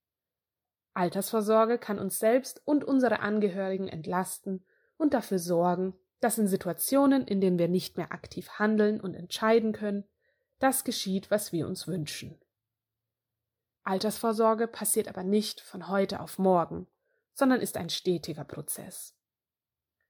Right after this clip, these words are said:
In der Zukunft wird es deswegen besonders wichtig sein, diesen Anstoß, den die Pandemie gegeben hat, zu nutzen und aufrechtzuerhalten. Und Menschen dabei zu unterstützen, im Rahmen der eigenen Möglichkeiten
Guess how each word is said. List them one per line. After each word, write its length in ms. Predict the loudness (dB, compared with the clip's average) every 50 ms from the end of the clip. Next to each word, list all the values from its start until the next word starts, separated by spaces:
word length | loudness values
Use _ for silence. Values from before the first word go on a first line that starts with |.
| _ _ _ _ _ _ _ _ _
In 120 | 0 2
der 120 | 2 2 4
Zukunft 400 | 2 2 4 4 2 2 2 2
wird 160 | 0 2 2
es 140 | 0 0 0
deswegen 420 | -2 -2 0 0 0 0 0 0
besonders 540 | -2 -2 0 2 2 2 2 2 0 0 0
wichtig 340 | -2 -2 -2 -4 -8 -8 -6
sein, 400 | -6 -4 -4 -2 -2 -2 -4 -6 -8 _ _ _ _
diesen 260 | 2 4 4 2 2 0
Anstoß, 680 | 0 0 0 0 -2 -4 -2 -2 -2 -2 -4 -8 -4 -2
den 120 | 0 0
die 80 | 0 -2
Pandemie 560 | -4 -4 -4 -2 -2 0 0 2 0 0 0
gegeben 480 | -2 -4 -2 0 2 2 2 0 -2
hat, 240 | -2 -4 -4 -6 -8 _ _ _ _ _ _ _
zu 140 | -4 0 2
nutzen 520 | 4 4 4 4 2 -4 -6 -6 -6 -6
und 280 | -6 -4 -4 -2 0 2
aufrechtzuerhalten. 1080 | 2 2 2 2 -2 -8 -8 -10 -10 -10 -8 -8 -8 -8 -8 -10 -10 _ -14 -16 -16 -16 _ _ _ _ _ _ _ _ _ _ _ _ _ _ _
Und 280 | 4 4 4 6 6
Menschen 360 | 4 4 4 4 2 2 2
dabei 240 | 2 4 4 4 2
zu 160 | 2 0 -4
unterstützen, 800 | -6 -6 -8 -8 -10 -8 -2 0 -2 -2 -2 -4 -6 -6 -6 -6 -4
im 120 | -2 0 2
Rahmen 320 | 4 4 4 4 2 2
der 180 | 0 -2 -2 0
eigenen 420 | 2 4 4 6 6 4 4 4
Möglichkeiten 920 | 4 4 2 2 -2 -8 -10 -8 -8 -6 -4 -4 -4 -4 -6 -8 -8 -8